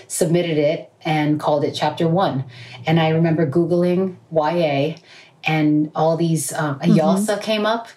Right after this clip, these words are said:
Speaker 1: and had all these one-liners, like, descriptions of books. So I just took a bunch of those and then wrote mine based on, like, that structure. And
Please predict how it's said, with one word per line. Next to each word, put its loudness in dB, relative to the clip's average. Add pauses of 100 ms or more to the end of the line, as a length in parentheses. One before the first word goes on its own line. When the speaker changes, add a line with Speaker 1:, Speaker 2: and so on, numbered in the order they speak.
(340)
Speaker 1:
and 4
had 0
all 2
these -2
one-liners, 0
like, 0
descriptions 0
of 0
books. -2
So -2
I 0
just -6
took -4 (260)
a 0
bunch -2
of -4
those 0 (580)
and 4
then 2
wrote 2
mine 0
based -2
on, 0 (380)
like, -2
that -2
structure. -2 (640)
And 2